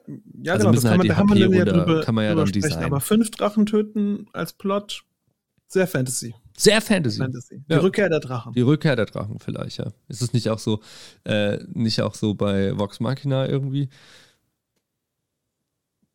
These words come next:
Speaker 1: Ja.
Speaker 2: Dann, keine Ahnung. Na gut. Okay, also in diesem Sinne, Fantasy, vielleicht Sandals and Sorcery, wer weiß.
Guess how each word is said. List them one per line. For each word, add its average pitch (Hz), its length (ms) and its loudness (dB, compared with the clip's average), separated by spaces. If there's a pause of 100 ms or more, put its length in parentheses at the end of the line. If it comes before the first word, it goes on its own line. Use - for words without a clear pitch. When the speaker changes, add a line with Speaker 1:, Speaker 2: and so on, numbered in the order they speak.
(680)
Speaker 1:
Ja. 135 300 -2
Speaker 2:
Dann, 131 300 -2 (220)
keine 113 200 0
Ahnung. 92 240 -4
Na 127 180 2
gut. 98 140 2 (420)
Okay, 147 360 6
also 147 240 4
in 151 140 6
diesem 170 200 6
Sinne, 135 240 2 (180)
Fantasy, 180 480 2
vielleicht 180 580 4
Sandals 190 800 2
and 175 140 2
Sorcery, 190 720 4
wer 151 220 4
weiß. 170 460 -2